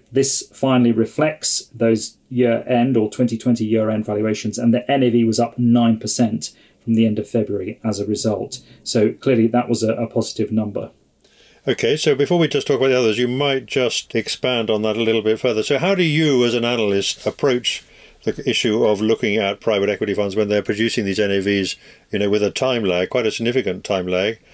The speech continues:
Speaker 2: And presumably at certain points in time, there are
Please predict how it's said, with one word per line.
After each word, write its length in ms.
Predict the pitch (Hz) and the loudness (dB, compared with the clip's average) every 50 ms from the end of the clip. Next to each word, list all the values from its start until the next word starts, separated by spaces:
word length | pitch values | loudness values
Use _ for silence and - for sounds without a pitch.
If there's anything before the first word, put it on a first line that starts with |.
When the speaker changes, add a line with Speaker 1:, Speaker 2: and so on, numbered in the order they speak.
| - - _ _ _ - | -20 -20 _ _ _ -4
Speaker 2:
And 160 | 120 120 - | -4 -2 0
presumably 440 | 135 131 165 214 220 175 127 123 120 | 0 2 2 2 2 2 2 2 2
at 120 | 127 123 | 2 0
certain 320 | - - 156 143 131 117 | 0 -2 -2 -4 -4 -6
points 340 | - - 120 117 117 107 - | -4 -2 -2 -2 -2 -4 -4
in 180 | 117 107 101 95 | -4 -4 -4 -6
time, 500 | - - 135 120 104 95 95 98 117 - _ _ _ - - - - _ _ - | -6 -4 -2 -2 -2 -2 -4 -4 -8 -12 _ _ _ -20 -20 -20 -20 _ _ -4
there 260 | - 117 113 113 110 | -2 0 2 2 2
are 340 | 110 113 113 110 113 120 127 | 2 2 0 0 -2 -2 -4